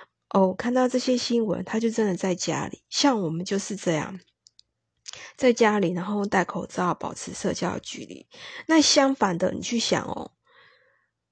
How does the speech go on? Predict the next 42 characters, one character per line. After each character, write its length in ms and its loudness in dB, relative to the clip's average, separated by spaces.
那 140 4
会 120 6
跑 180 2
出 180 0
去 180 -2
的 120 2
人 80 0
是 100 -6
什 180 -6
么 80 -6
样 180 -2
的 160 -10
人？ 220 -12
就 160 4
他 200 0
可 220 -4
能 180 -4
就 160 -6
是， 480 -4
呃， 360 -2
有 200 2
点 200 4
状 320 0
况， 280 -2
或 120 0
者 40 -4
是 140 -8
他 220 -4
已 60 -6
经， 580 -6
他 100 -2
需 260 -2
要 120 6
人 80 0
家 140 0
帮 280 -4
助， 360 -8
这 100 2
样 100 0
讲 200 -6
好 140 -10
了， 60 -18